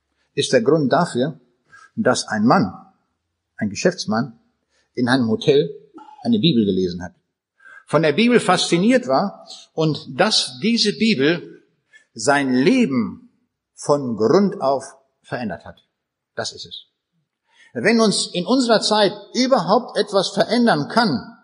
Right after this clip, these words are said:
dann nur die Bibel, nichts anderes. Aber das, was die Bibel und uns verändert durch den Herrn Jesus, hat Bestand. Und damit können wir einziehen in die Ewigkeit. Wir wollen uns Mut machen, gerade an einem solchen Tag,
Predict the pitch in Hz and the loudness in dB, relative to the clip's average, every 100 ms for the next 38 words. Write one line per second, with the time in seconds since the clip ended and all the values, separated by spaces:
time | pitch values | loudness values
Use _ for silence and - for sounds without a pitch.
0 | _ _ _ _ - 151 175 220 180 185 | _ _ _ _ -4 0 2 2 2 0
1 | 131 104 - _ _ _ _ _ _ 156 | 0 -4 -10 _ _ _ _ _ _ -8
2 | 156 131 117 95 85 - _ _ _ _ | -8 -6 -8 -8 -16 -20 _ _ _ _
3 | _ _ _ - 95 104 175 - - - | _ _ _ -12 -6 0 0 0 -4 -10
4 | - _ _ _ 104 - - 90 240 170 | -18 _ _ _ -6 -4 -4 2 2 2
5 | 127 131 131 - 127 175 190 117 - - | 0 0 -2 0 0 2 2 2 -2 -12
6 | _ _ - 151 - 131 123 131 143 104 | _ _ 0 0 2 0 2 2 2 0
7 | - - - _ _ _ - - 117 - | -4 -10 -14 _ _ _ -10 -8 -4 -2
8 | 113 90 - _ _ _ _ _ _ _ | -2 -4 -10 _ _ _ _ _ _ _
9 | _ - 95 117 143 147 - - _ _ | _ -16 -4 0 0 0 -4 -10 _ _
10 | _ _ - 123 127 120 123 135 120 123 | _ _ -4 0 2 2 2 0 0 -2
11 | 117 107 - _ _ _ _ 110 110 104 | -2 -4 -8 _ _ _ _ -6 -6 -6
12 | 101 95 _ - 90 85 - 85 80 _ | -10 -14 _ -12 -12 -12 -18 -20 -20 _
13 | _ _ _ _ _ _ - - 120 127 | _ _ _ _ _ _ -20 -8 0 2
14 | 151 127 180 247 - 107 104 104 127 143 | 2 2 4 2 2 0 0 0 2 2
15 | 135 135 135 139 190 170 139 170 175 110 | 0 -2 0 2 2 0 -2 0 2 0